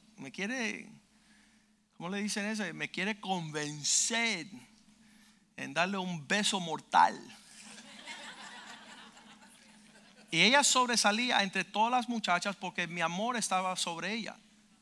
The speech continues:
Y si tú eres la novia de Cristo, lo mismo. Dios empieza a hacer algo que es más allá que las demás. Y, y realmente es una bendición. Y esa, esa mujer, la novia de Cristo, está enamorada a muerte.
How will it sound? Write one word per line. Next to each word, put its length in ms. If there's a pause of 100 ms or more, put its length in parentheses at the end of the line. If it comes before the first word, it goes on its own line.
(120)
Y 160
si 160
tú 140
eres 160
la 100
novia 300
de 120
Cristo, 360
lo 120
mismo. 380 (680)
Dios 260
empieza 420
a 40
hacer 280
algo 480
que 240
es 100
más 520
allá 480
que 120
las 200
demás. 540 (640)
Y, 420
y 300
realmente 580
es 100
una 180
bendición. 920
Y 120
esa, 360
esa 320
mujer, 500
la 120
novia 220
de 100
Cristo, 320
está 540 (500)
enamorada 1000
a 140
muerte. 840